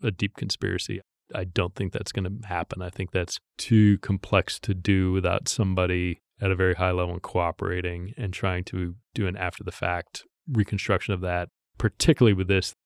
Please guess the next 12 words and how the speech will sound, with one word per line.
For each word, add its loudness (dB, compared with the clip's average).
I 8
don't 8
think 4
people 0
necessarily 4
appreciate 2
the -8
complexity 0
that 0
the 6
First 4
Amendment 2